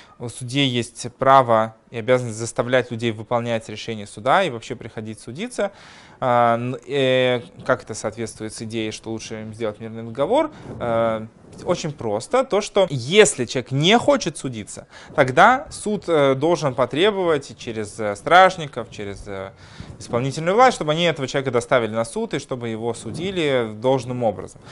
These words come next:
Но если люди готовы договориться сами между собой в суде, до суда, то это лучший вариант, чтобы,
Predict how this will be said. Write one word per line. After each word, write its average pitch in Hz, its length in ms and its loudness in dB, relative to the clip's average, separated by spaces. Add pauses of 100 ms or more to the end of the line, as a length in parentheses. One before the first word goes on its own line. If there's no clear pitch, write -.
(220)
Но 110 80 -8
если 151 260 -2
люди 147 220 0
готовы 139 300 -2
договориться 127 460 -4
сами 143 320 0
между 147 260 -4
собой 113 300 -6
в - 60 -16
суде, 107 640 -6
до 123 240 -4
суда, 131 340 -2
то 135 240 -4
это 180 160 -4
лучший 254 320 -8
вариант, 196 340 0
чтобы, 147 400 -2